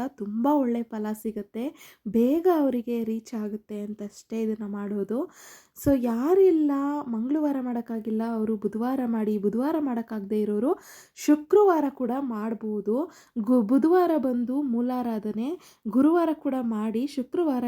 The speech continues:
ಇದನ್ನ ಎತ್ತಾಕ್ಬಿಡ್ಬೇಕು. So ಮೂರು ದಿನ ಕಂಪ್ಲೀಟ್ ಆದ್ಮೇಲೆ ಕಾಯಿ ಸಂಕಲ್ಪನ ತೆಗೆದ್ಬಿಡಿ. So ಖಂಡಿತ ಆ ಕಾಯಿಯಿಂದ ಪ್ರಸಾದನ ಮಾಡಿ ಉಪಯೋಗಿಸಿ. ನಿಮ್ಮ ಮನೆಯವರು ಕೂಡ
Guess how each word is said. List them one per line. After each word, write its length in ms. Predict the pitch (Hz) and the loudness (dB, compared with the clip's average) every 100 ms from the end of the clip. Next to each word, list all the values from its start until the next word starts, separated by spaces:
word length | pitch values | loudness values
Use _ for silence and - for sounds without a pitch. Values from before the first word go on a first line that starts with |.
| 226 | -2
ಇದನ್ನ 280 | 214 214 247 226 | -2 -4 -4 -4
ಎತ್ತಾಕ್ಬಿಡ್ಬೇಕು. 880 | 208 - 240 - 226 208 202 - 302 - - - _ - | -6 -6 -10 -6 -4 -4 -4 -4 -4 -6 -14 -20 _ -4
So 120 | 240 | 0
ಮೂರು 280 | 226 302 370 | 4 6 6
ದಿನ 140 | 311 277 269 | 4 0 -4
ಕಂಪ್ಲೀಟ್ 400 | 233 226 262 254 | -6 -6 -6 -6
ಆದ್ಮೇಲೆ 380 | 240 220 226 247 | -6 -4 -4 -6
ಕಾಯಿ 300 | - 220 240 - | -8 -6 -6 -6
ಸಂಕಲ್ಪನ 500 | 233 220 220 220 214 247 | -6 -4 -6 -4 -6 -4
ತೆಗೆದ್ಬಿಡಿ. 560 | - 208 214 208 202 220 349 - - _ - | -4 -4 -4 -4 -4 -2 -4 -8 -20 _ -6
So 120 | 247 226 | -4 -2
ಖಂಡಿತ 560 | 233 254 330 330 320 269 | -2 -2 0 0 0 -4
ಆ 120 | 262 247 | -4 -6
ಕಾಯಿಯಿಂದ 440 | 233 233 240 226 247 262 | -4 -2 -2 -2 -4 -4
ಪ್ರಸಾದನ 600 | 220 214 277 302 285 240 | -4 -2 2 2 2 0
ಮಾಡಿ 320 | 220 214 214 285 | -2 -4 -2 -2
ಉಪಯೋಗಿಸಿ. 680 | 220 220 214 202 - - | -2 -2 -2 -4 -8 -8
ನಿಮ್ಮ 240 | 220 294 392 | -4 -2 -2
ಮನೆಯವರು 440 | 330 226 220 214 214 | 0 -2 -2 -2 -4
ಕೂಡ 200 | 226 | -8